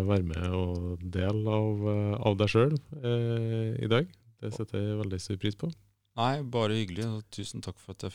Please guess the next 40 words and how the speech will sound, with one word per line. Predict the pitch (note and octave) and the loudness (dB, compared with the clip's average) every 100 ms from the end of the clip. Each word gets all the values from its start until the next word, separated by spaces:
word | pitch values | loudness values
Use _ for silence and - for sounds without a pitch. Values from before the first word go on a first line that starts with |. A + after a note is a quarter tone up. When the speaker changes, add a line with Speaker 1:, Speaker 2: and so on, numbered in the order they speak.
| F#2+ | -8
Speaker 2:
fikk, | C#3+ D3 - | -10 -14 -6
eh, | F#2 F#2 F#2 F2+ F2+ F2 - - - | -4 -4 -6 -6 -10 -12 -18 -20 -12
fikk | - F#2+ F#2+ | -12 -8 -2
være | F#2 E2 | -2 -2
med | G2 A#2 C3 | -4 -6 -6
og | G#2 G2+ G2 F#2+ F#2 | -8 -6 -6 -8 -8
bli | F#2+ F#2+ F#2 | -8 -6 -6
invitert, | F2+ F#2+ - A2 | -8 -8 -8 -8
egentlig. | - A2 A#2 B2 - - | -6 -8 -8 -10 -10 -8
Jeg, | G#2 G2 F#2+ F#2+ | -4 -2 -2 -2
jeg | F#2+ | -2
håper | F#2 - | -4 -6
at | F#2+ G2 | -8 -8
dette | F#2 - F2 | -10 -6 -6
her | E2+ | -4
kan | F#2+ F2+ F2+ | -8 -8 -8
på | F2 _ _ _ _ _ _ _ _ _ | -12 _ _ _ _ _ _ _ _ _
en | F#2+ | -8
måte | - F#2 | -6 -6
treffe | G2+ F#2+ - | -2 -2 -2
noen | F2 F2 F2 | -6 -4 -2
i | F2+ F#2 | 0 0
hjertet | F2+ - F2 | -2 -6 -6
eller, | F2+ F2+ F2 | -4 -6 -4
eh, | F2+ F2+ F2 F2 F#2+ | -2 -2 -2 -2 -4
i | |
hodet, | F#2+ E2+ F#2+ | -4 -6 -8
eller | F#2 F#2 | -6 -4
gi | F2+ F2+ | -4 -4
dem, | F2 F#2 F#2 F2+ F#2 _ - _ _ _ _ | -4 -4 -2 -4 -6 _ -20 _ _ _ _
gi | - F#2 | -6 -4
dem | F#2+ F#2 | -2 -4
litt, | F2+ - - | -6 -8 -8
eh, | F#2+ F2+ F2+ F2+ | -4 -4 -4 -6
inspirasjon | F#2 - G2 - F2 | -8 -6 -6 -6 -8
på | F#2 | -6
veien, | F2 E2 F#2+ | -4 -6 -6
i | |
hvert | F2+ | -10
fall. | - B2 | -8 -12